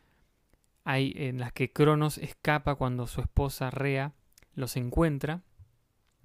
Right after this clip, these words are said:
con, con Filira y quizás simplemente se va. Y puede que Filira haya quedado abandonada y pidiendo misericordia, como puede que haya escapado avergonzada, como dice la versión más conocida,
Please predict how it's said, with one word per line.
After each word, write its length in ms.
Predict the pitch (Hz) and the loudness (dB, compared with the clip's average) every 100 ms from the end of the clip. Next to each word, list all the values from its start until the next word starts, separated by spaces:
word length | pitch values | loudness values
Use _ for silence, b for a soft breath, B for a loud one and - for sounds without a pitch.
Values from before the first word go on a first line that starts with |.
| - - b b b | -20 -20 b b b
con, 300 | - 123 117 | -6 -6 -6
con 180 | 117 123 | -6 -6
Filira 440 | 123 131 143 147 - B B B - | -4 0 2 0 -2 B B B -6
y 80 | 143 | -4
quizás 300 | 156 160 151 | -2 0 2
simplemente 480 | 170 156 156 165 | 4 4 4 2
se 160 | 156 139 | 0 2
va. 300 | 135 117 - _ _ _ - | 2 0 -6 _ _ _ -10
Y 140 | 165 | 2
puede 240 | 156 156 | 6 6
que 80 | 156 | 4
Filira 520 | 151 147 156 160 156 - | 0 2 4 2 0 -4
haya 220 | 143 147 | -4 0
quedado 280 | 143 143 143 | 2 4 4
abandonada 800 | 139 135 135 139 156 147 143 147 | 4 2 2 4 4 2 0 -2
y 140 | 160 | -4
pidiendo 400 | - 131 139 139 | -2 2 2 2
misericordia, 720 | 131 - 127 - 147 139 151 b b b b b b b | 0 0 -4 0 2 4 0 b b b b b b b
como 240 | - 170 | 4 6
puede 180 | 165 185 | 6 6
que 100 | 175 | 4
haya 120 | 165 | 0
escapado 480 | 151 - 135 156 156 | -2 -2 2 4 6
avergonzada, 720 | 139 127 123 123 - 160 120 | 4 4 0 -2 -2 -2 -2
como 220 | 117 123 123 | -6 -4 -4
dice 180 | 127 | -4
la 80 | 127 | -4
versión 300 | 123 120 131 | -6 -6 -6
más 120 | 131 | -6
conocida, 520 | - 131 120 156 156 | -6 -8 -2 0 0